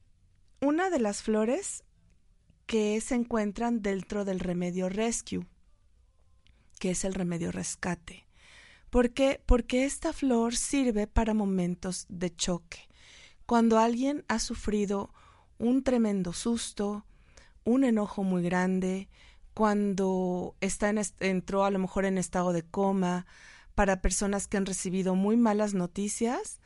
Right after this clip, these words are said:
en momentos, eh, inesperados. Entonces, Estrella de Belén funciona maravillosamente. Star of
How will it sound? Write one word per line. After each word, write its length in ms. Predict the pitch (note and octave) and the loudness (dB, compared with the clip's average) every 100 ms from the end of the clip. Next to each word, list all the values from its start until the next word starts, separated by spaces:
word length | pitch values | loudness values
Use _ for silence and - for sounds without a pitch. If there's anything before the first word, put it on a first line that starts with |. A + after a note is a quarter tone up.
| - - - | -20 -20 -8
en 180 | F#3 G3+ | -2 0
momentos, 1080 | G3 F#3+ G3 G3+ F#3 G#3+ G#3+ - - - - _ | 2 2 0 -2 -2 0 0 -2 -6 -8 -12 _
eh, 460 | F3+ E3+ E3+ E3+ - | -6 -4 -4 -8 -4
inesperados. 1000 | G3 G3+ F#3 - F3+ F3+ F#3+ A#3 C4+ - _ _ _ _ - - - | 0 0 0 0 4 4 4 0 -4 -12 _ _ _ _ -20 -20 -8
Entonces, 680 | G3 F#3+ G3+ A#3 A#3 - - | -6 -2 -2 0 -2 -4 -6
Estrella 460 | G#3 - G#3+ A3 | -6 -4 0 0
de 120 | G#3+ | 0
Belén 340 | G#3 G3 F#3+ G#3 | 0 0 -2 -2
funciona 760 | - G3 - F#3+ G3 G3 G#3 | -2 -4 -2 0 0 -2 -4
maravillosamente. 1120 | - F3+ F3 F3 E3+ E3+ F#3 F3 E3 - - - - - _ - - - _ _ _ - - - - - - - - - - - | -2 -2 -2 -2 -4 -4 -4 -4 -6 -10 -18 -20 -20 -20 _ -20 -20 -20 _ _ _ -20 -20 -20 -20 -20 -20 -20 -20 -20 -18 -2
Star 280 | B3+ - | 2 4
of 100 | E4+ | 4